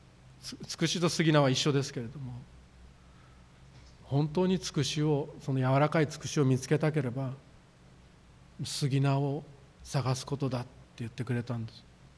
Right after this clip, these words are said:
見やすい、形が分かりやすい杉菜を見るんだって。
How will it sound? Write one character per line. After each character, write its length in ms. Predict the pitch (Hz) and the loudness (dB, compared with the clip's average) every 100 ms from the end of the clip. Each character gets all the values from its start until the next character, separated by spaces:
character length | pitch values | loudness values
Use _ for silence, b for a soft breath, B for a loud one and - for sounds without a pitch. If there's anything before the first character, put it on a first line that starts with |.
| - - - - - - - - - - - - - - - | -20 -20 -20 -20 -20 -20 -20 -20 -20 -20 -20 -20 -20 -20 -14
見 220 | 151 135 147 | -2 4 6
や 140 | 147 | 6
す 160 | 147 160 | 4 0
い、 80 | |
形 400 | 131 143 147 143 | 0 0 0 2
が 80 | 143 | 2
分 100 | 135 | 2
か 120 | 135 | 2
り 60 | 135 | 2
や 100 | 131 | 2
す 120 | 123 | 0
い 60 | 110 | -4
杉 240 | - 135 | -2 0
菜 120 | 143 | 2
を 60 | 143 | 2
見 120 | 147 | 0
る 100 | 151 | 0
ん 80 | 113 | -4
だ 60 | 104 | -8
っ 40 | |
て。 160 | - | -14